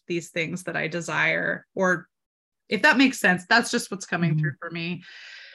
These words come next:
Speaker 1: 'Cause it's, it's been a journey. <laughs>
Speaker 2: No, I feel you, because I think, like, yeah, we're being silly about it, but, like, it's,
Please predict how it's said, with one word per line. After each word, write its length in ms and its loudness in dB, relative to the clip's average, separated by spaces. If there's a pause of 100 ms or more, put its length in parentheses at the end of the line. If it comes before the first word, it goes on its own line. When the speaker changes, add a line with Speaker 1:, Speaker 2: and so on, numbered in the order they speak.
(240)
Speaker 1:
'Cause 200 2
it's, 460 -4 (100)
it's 180 -2
been 200 4
a 80 6
journey. 480 -2
<laughs> 60 0 (1300)
Speaker 2:
No, 360 2
I 140 -4
feel 300 0
you, 420 0 (260)
because 280 4
I 80 6
think, 380 0
like, 280 2
yeah, 160 -2
we're 220 2
being 260 4
silly 340 -4
about 280 -2
it, 160 -2
but, 280 -8
like, 440 0
it's, 260 -6